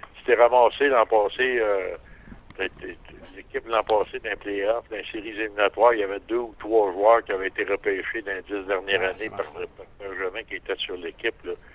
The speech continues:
Speaker 2: Hmm.
Speaker 1: C'est inadmissible, là. Tu sais, tu peux,
Speaker 2: Hmm.
Speaker 1: tu, tu peux pas construire. T'es, tous tes gars de troisième puis quatrième ligne, c'est tous des échanges. Faut te donner des choix de repêchage pour aller chercher des,
Speaker 2: Hmm.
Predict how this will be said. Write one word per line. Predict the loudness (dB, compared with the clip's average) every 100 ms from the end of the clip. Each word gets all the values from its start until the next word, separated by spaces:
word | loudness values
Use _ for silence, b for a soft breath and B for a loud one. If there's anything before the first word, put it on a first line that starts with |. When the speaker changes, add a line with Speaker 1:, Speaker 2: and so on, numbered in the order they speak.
| B B
Speaker 2:
Hmm. | -16 -14
Speaker 1:
C'est | -4
inadmissible, | -4 -4 -8 -8 -8 -8 -16
là. | -16 -10
Tu |
sais, | -10 -10
tu | -14
peux, | -12 -10
Speaker 2:
Hmm. | -14
Speaker 1:
tu, | -18 B B B B
tu | -12
peux | -12
pas | -12 -12 -10 -2
construire. | -2 -2 -6 -4 -2 -4 B B B B B -14
T'es, | -12 -4
tous | -4 -2
tes | -4 -2
gars | 0
de | 0 0
troisième | 0 0 0 0 -6
puis | -4
quatrième | -4 -4 -8 -8 -8
ligne, | -8 -8 -8
c'est | -8
tous | -8
des | -6 -4 -4
échanges. | -2 -2 -2 -4 -6
Faut | -8
te | -6
donner | -6 -8
des | -12 -10
choix | -2 -2
de |
repêchage | -2 -4 -2 0 0 -2
pour | -6
aller | -6 -4
chercher | -6 -6 -8
des, |
Speaker 2:
Hmm. | -12